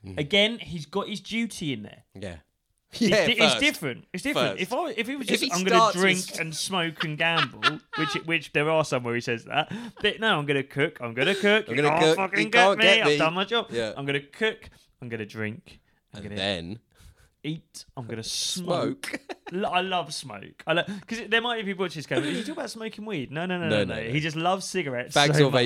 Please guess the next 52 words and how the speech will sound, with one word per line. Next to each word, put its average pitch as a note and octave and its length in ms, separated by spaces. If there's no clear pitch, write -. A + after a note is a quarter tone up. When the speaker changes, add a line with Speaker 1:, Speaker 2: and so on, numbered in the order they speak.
Speaker 1:
vaping, G#2 200
yeah, G#2 160
Speaker 2:
Yeah, C3+ 300
Speaker 1:
yeah. - 20
Speaker 2:
yeah, B2+ 200
yeah, B2+ 180
yeah. B2 60
He's C3 140
gonna C3+ 160
smoke B2+ 420
and B2+ 80
he's A#2 120
gonna D3 200
<laughs> - 0
gamble. C#3+ 460
Speaker 1:
I D3 120
can E3 120
associate C#3 460
with D#2+ 100
that, D#2 160
actually. C2+ 340
One D#3 200
thing E3+ 120
I C#3 120
often B2+ 200
think G2+ 220
is F#2+ 140
if, D#3+ 180
if F3 160
and D#3 80
when B2 220
Emma B2+ 300
does A#2 200
divorce G#2 440
me, F2 140
at F2+ 120
least A2 300
I'll F#2 80
be F#2 80
able F#2 100
to - 80
smoke F2+ 280
fags - 360
guilt-free G2+ 460
again. - 640
Speaker 2:
<laughs> E3 800
Speaker 1:
Magic - 300
stuff. - 280
Speaker 2:
Yeah, B2+ 280
I, C3+ 260
I, C#3 460
uh, B2 320